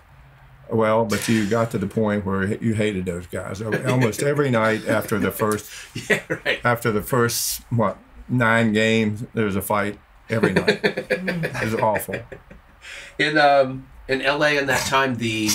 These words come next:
Speaker 2: sports arena had just been built, I think, in fifty-nine.
Speaker 1: Yes.
Speaker 2: So it's a, it's a new building that you get to inhabit. And, uh, I only knew the sports arena as a rundown place.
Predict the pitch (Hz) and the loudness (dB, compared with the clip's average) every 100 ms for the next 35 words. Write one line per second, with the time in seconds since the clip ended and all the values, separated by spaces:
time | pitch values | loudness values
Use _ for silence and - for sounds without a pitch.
0 | - - - - 196 202 110 92 95 - | -4 -12 -20 -2 0 2 -2 -2 -8 -6
1 | 98 110 110 98 - 101 90 - - 104 | -6 -4 -6 -6 -8 -8 -8 -10 -6 -4
2 | 101 90 87 - 113 98 120 - - - | -4 -6 -12 -6 -4 -4 -6 -14 -10 -2
3 | - 120 120 107 117 113 - - 117 - | 2 2 2 0 -4 -6 -12 -16 -8 -6
4 | - - 117 135 147 180 95 85 - 104 | -4 -4 -2 0 0 -2 -4 -8 -6 -4
5 | 117 113 113 110 98 90 90 120 - - | -2 -4 -2 -2 -2 -4 -6 -8 -10 -20
6 | - - 107 110 113 113 117 113 117 113 | -20 -4 0 2 2 2 2 2 2 0
7 | 110 - - - - 123 135 120 120 110 | -2 -16 -20 -6 2 2 4 0 0 -2
8 | 101 - 107 - 110 104 101 98 98 - | -4 -4 -6 -4 -2 0 0 -2 -6 -6
9 | 107 107 98 85 - 82 - | -2 0 -2 -4 -10 -12 -12